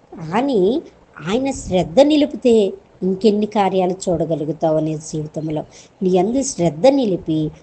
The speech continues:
నీ నీతికి తగినట్లుగా, నువ్వు ఏ విధంగా నీతిగా ఉంటున్నావో, నీ క్రియలకు తగినట్లుగా నీకు నివాస స్థలమును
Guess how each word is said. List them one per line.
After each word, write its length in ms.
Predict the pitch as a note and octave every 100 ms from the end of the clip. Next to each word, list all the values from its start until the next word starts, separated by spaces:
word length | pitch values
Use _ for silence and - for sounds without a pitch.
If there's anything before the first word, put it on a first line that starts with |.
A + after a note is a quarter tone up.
| _ -
నీ 220 | G3+ A3
నీతికి 540 | G3+ A3 C#4+ - D#4
తగినట్లుగా, 800 | D4 A#3 F#3 F3+ E3+ - D#3 C#3+ - - G3
నువ్వు 200 | G#3+ G3+
ఏ 220 | A3+ C#4+
విధంగా 400 | C#4 C4+ D#4 D4+
నీతిగా 380 | B3 A3+ A3+ F#3+
ఉంటున్నావో, 500 | F3 E3+ D#3 D3 C#3+ - _ -
నీ 280 | A#3 C4 A#3+ -
క్రియలకు 480 | B3 C#4+ D#4 D#4 D4+
తగినట్లుగా 1040 | - A3 D4 D4+ - A3 F#3+ F#3+ F3+ F3
నీకు 280 | E3 F3 F3+
నివాస 500 | E3 D3+ D#3+ E3 E3+
స్థలమును 800 | E3 - E3 D#3+ E3 G#3 D4 G4+